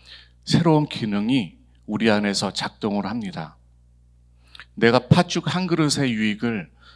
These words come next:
구원보다 더 중요하게 생각하는 사람이라고 자기 부인을 하며 그래서 큐티와 예배와 목장을 사수하는 나로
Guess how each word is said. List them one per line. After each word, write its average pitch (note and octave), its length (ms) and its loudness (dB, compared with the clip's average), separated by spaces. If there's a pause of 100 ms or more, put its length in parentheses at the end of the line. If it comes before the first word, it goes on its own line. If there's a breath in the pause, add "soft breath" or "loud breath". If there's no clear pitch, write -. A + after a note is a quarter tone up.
(140 soft breath)
구원보다 A#2 600 2
더 A2 280 2
중요하게 A2 580 0
생각하는 C3+ 600 -4
사람이라고 G2 840 -6 (920 loud breath)
자기 A#2+ 440 -2
부인을 A2+ 460 2
하며 A2 440 -4 (720 loud breath)
그래서 A#2 400 2
큐티와 D3 580 2
예배와 A2 540 4
목장을 G2+ 960 0
사수하는 A#2 720 -4
나로 F#2+ 580 -2